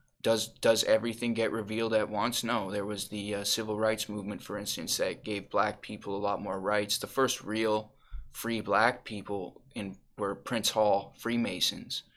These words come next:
They were, like, really the first black people to ever get rights. Um, the, the truth of life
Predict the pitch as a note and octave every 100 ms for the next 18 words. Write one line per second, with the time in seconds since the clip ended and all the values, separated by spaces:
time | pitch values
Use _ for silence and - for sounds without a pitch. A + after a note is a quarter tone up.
0 | _ _ - A#2+ B2 G#2 G#2+ F#2+ A2 C3+
1 | A#2 G2+ G#2 - A2 - - G#2 G#2 -
2 | G2 - F2+ F#2+ F#2+ G#2 F#2 G2+ F#2+ F2+
3 | - - - _ _ _ - - _ -
4 | _ _ - G#2 F#2+ F#2 F#2 - _ _
5 | _ _ _ _ - - _ - A#2+ A2+
6 | G#2 - - - _ _ _ _ _ _
7 | _ _ _ - A#2+ B2+ - D3 F#3+ -
8 | - - - B2+ A#2+ A2+ F#2+ - - -
9 | - - - - - C3 _ _ _ _
10 | _ _ - - A2+ A2+ G2+ A#2 - -
11 | -